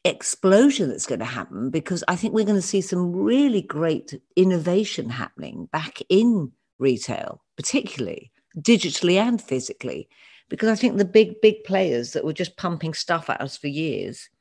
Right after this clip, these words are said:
just made it deeply boring, quite frankly. So I haven't loved it. I love it when it's great,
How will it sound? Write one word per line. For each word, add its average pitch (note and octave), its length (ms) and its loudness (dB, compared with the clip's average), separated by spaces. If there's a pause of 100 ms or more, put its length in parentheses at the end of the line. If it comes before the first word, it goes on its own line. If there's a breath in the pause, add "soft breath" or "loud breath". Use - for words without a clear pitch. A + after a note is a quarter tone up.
(400)
just G3+ 180 -2
made G3 260 4
it D#3+ 220 -12
deeply G#3 460 -2
boring, F3+ 500 -4
quite G#2 320 -12
frankly. A#2 460 -12 (240)
So - 160 0
I G3 60 4
haven't A3 260 0
loved C#3 300 -2
it. - 180 -6
I F3 80 6
love G3 240 4
it E3 100 -6
when D3+ 80 -4
it's C3 140 -8
great, C#3+ 460 -4